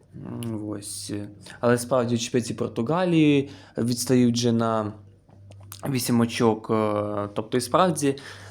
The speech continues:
не найкращим чином у Порту йдуть зараз справи, і команда, ну, не в найкращих кондиціях. Права команда Порту неймовірно сильна команда,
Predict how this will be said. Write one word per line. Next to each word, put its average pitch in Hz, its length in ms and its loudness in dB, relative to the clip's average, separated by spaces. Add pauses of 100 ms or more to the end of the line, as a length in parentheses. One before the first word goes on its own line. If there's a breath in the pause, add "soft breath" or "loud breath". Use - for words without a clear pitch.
не 147 140 2
найкращим 147 600 0
чином 113 420 -2
у 139 100 2
Порту 117 440 0
йдуть 113 280 -2
зараз 120 320 -4
справи, 127 500 2
і 185 60 2
команда, 139 680 0 (100)
ну, 170 240 -4
не 135 220 -2
в 135 40 -2
найкращих 127 580 -2
кондиціях. 107 460 -6
Права 190 280 2
команда 131 440 0
Порту 107 560 -2
неймовірно 113 680 -2
сильна 196 420 0
команда, 120 480 -2